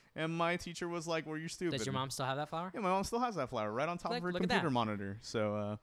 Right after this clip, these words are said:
Speaker 2: So th-,
Speaker 1: thanks,
Speaker 2: there,
Speaker 1: Mom.
Speaker 2: things like that can last, but Forky specifically,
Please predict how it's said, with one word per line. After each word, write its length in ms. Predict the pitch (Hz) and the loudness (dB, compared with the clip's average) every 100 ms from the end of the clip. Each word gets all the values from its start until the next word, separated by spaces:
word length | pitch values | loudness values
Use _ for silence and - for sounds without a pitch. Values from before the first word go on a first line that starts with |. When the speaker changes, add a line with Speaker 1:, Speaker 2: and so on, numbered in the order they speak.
| - | -10
Speaker 2:
So 260 | - 202 220 | 2 4 4
th-, 220 | 202 247 | 2 2
Speaker 1:
thanks, 140 | 202 285 | 8 8
Speaker 2:
there, 80 | 294 | 8
Speaker 1:
Mom. 160 | 208 208 | 4 4
Speaker 2:
things 160 | 320 | 2
like 140 | 320 302 | -2 -4
that 160 | 269 | -6
can 300 | - 202 208 | 0 0 2
last, 400 | 165 147 175 196 - - - | 0 2 0 0 -8 -20 -8
but 100 | 202 202 | -6 -6
Forky 480 | - 240 262 262 226 | 2 4 4 2 -2
specifically, 1120 | - 202 - - 165 190 - 127 113 101 | -2 0 0 0 0 -4 -8 -8 -6 -8